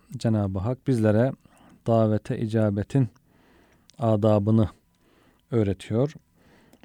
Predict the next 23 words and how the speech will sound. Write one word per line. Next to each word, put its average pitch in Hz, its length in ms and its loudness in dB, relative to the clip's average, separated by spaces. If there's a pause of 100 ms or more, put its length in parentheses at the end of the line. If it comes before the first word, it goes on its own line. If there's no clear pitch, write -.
(200)
Ahzab 117 400 -4
suresi - 440 -8
elli 104 200 -4
üçüncü 104 420 -4
ayet-i 110 220 -4
kerimede, 95 580 -4
Estağfirullah. 107 680 -6
"Ya 120 220 2
eyyühellezine 107 420 -2
amenu 120 540 2
la 113 140 2
tedhulû 104 760 -2
büyüten 110 520 0
nebiyyi 127 520 -2
illa 104 420 0
en 110 160 -4
yu'zene 104 720 -2
lekum 143 480 2 (200)
ila 101 320 -2
ta'amin 113 680 -4
gayra 104 420 0
nazirine 104 720 -2
inahu." 107 480 2